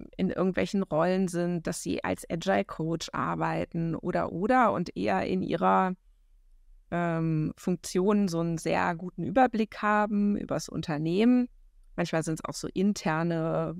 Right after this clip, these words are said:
Berater oder, ne, solche Positionen, die melden sich bei uns und sagen: „Oh, ich sehe ganz genau, wir haben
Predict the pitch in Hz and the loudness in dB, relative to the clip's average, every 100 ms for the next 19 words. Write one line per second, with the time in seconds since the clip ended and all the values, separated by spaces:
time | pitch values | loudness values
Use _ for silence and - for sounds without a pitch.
0 | _ - - 196 196 202 - 185 175 165 | _ -8 -6 0 2 2 0 0 2 0
1 | 170 - - - - - - - - _ | -2 -6 -6 -6 -6 -12 -20 -20 -20 _
2 | - - 123 - - - - 160 170 165 | -20 -2 -2 -2 -4 -4 -4 -6 -4 -4
3 | 151 - 214 196 190 - - - _ _ | -6 -2 2 2 0 -4 -20 -20 _ _
4 | - 208 131 170 190 - 185 156 - 190 | 2 4 4 0 -2 0 2 2 -2 -6
5 | - 180 180 180 180 - 180 180 - - | -2 -2 0 0 -4 -6 -8 -8 -10 -4
6 | 233 247 - 415 - 403 466 480 - - | -4 -2 -4 -6 -8 -2 2 2 2 -6
7 | - 233 220 269 302 285 | -8 -2 0 2 4 2